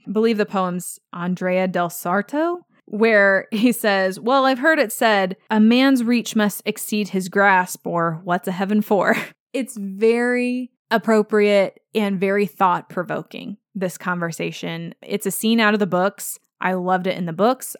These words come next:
I loved it in the show. There were a lot of scenes from the books in this episode,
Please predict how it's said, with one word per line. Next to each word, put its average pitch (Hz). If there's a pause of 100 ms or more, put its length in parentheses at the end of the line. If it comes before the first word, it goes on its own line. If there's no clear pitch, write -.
(100)
I 180
loved 165
it 151
in 151
the 151
show. 233
There 233
were 269
a 214
lot 170 (400)
of 165
scenes 165
from 147
the 143
books -
in 185
this -
episode, -